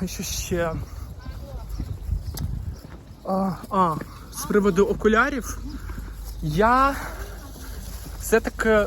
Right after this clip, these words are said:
зроблю розпаковку. Розпаковку я хочу зробити, можливо, сьогодні ввечері зроблю. Тим паче в мене зараз нема часу,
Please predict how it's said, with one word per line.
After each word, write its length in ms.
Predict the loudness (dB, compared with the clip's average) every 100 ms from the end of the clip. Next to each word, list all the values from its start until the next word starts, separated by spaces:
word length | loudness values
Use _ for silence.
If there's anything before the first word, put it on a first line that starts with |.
| 2
зроблю 640 | 0 2 2 2 2 2 -2 -8 -10 -10 -10 -10 -10 -2
розпаковку. 840 | 4 4 6 6 6 2 -4 -6 -2
Розпаковку 680 | -2 4 4 8 6 8 4
я 80 | 4
хочу 280 | 2 2
зробити, 680 | 2 4 2 2 2 2 2 0 -6 -8 -8 -6 2
можливо, 340 | 6 6 4
сьогодні 360 | 4 6 8 8
ввечері 460 | 6 4 -2 -4
зроблю. 500 | 0 0 2 4 4 0 -10 -12 -14 -14 -12 -12 0
Тим 120 | 6
паче 260 | 6 6
в 100 | 0
мене 240 | 4 6 8
зараз 320 | 8 6 4
нема 220 | 2 2
часу, 640 | 4 4 4 2 -4 -4